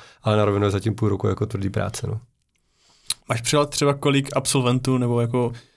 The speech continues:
Speaker 2: lidí už dokončilo, řekněme, eh, třeba ať už jako částečně, nebo
Speaker 1: Hmm.
Speaker 2: jako celý přechod?
Speaker 1: Hmm.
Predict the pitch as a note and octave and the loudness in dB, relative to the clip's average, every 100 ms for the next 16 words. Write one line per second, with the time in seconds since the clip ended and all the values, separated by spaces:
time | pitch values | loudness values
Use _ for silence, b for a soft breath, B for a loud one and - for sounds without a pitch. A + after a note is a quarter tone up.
0 | B B - B2+ B2 B2+ B2+ C3 A#2 B2 | B B -2 2 4 4 2 0 0 0
1 | B2 B2 - B2+ B2 A#2 A#2 A#2+ A#2+ A#2+ | 0 0 0 2 2 2 0 0 2 2
2 | A#2+ A2+ A#2 A#2 A#2 A#2 B2 A#2+ A#2+ A#2+ | 2 2 2 2 0 0 -2 2 2 2
3 | A#2 A#2 A#2+ A2+ A#2+ A2+ C3 - C3 C3 | 0 0 -2 -2 0 0 -2 0 2 2
4 | B2+ A#2+ A2+ A#2 - A#2+ A#2 A#2 C3 F3 | 2 2 0 0 -4 -4 -4 -4 -4 -6
5 | - A2 G#2 | 0 2 0